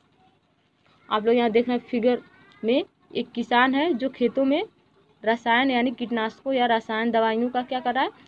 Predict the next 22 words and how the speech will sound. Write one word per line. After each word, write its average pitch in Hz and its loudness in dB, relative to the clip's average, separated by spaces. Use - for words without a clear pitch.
छिड़काव 226 2
कर 202 -2
रहा 190 -4
है, 180 -8
जिससे 254 -2
क्या 302 2
है, 185 -2
वो 233 -2
जो 285 4
रासायनिक 247 0
दवाइयाँ 220 4
हैं 254 0
या 233 4
जो 214 0
रासायनिक 220 0
द्रव 220 -2
है 240 -2
वो 262 -2
केवल 269 0
फसल 269 -4
पे 247 -2
नहीं 240 -2